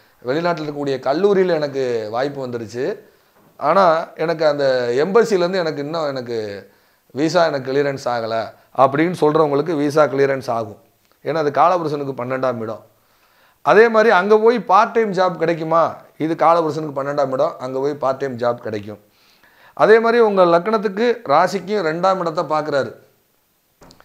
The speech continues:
அப்ப பேசக்கூடிய விஷயத்தை யார்கிட்ட பேசுறோம், எவர்கிட்ட பேசுறோங்கிறத கவனமா பேசணும். அதே மாதிரி வருமானம் இல்லாம போயிடாது. அவரு அந்த வீட்டுக்கு உடையவரு, எட்டுக்குடையவரு, எட்டுல உட்கார்ந்து ரெண்டை பார்க்குறாரு.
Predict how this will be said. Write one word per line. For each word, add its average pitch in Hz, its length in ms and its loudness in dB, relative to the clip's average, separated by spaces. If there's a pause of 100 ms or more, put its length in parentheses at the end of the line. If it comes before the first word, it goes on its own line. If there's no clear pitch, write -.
(320)
அப்ப 170 220 -2
பேசக்கூடிய 208 640 2
விஷயத்தை 190 800 0
யார்கிட்ட 180 460 2 (100)
பேசுறோம், 170 400 0
எவர்கிட்ட 170 480 0
பேசுறோங்கிறத 151 580 -4
கவனமா 180 500 0
பேசணும். 123 400 -6 (800)
அதே 190 240 4
மாதிரி 220 220 4
வருமானம் 214 500 4
இல்லாம 202 440 2
போயிடாது. 180 720 4
அவரு 165 320 0
அந்த 165 160 0
வீட்டுக்கு 185 560 -2
உடையவரு, 175 520 0
எட்டுக்குடையவரு, 170 720 -4
எட்டுல 147 280 0
உட்கார்ந்து 175 340 0
ரெண்டை 160 180 -2
பார்க்குறாரு. 147 540 -2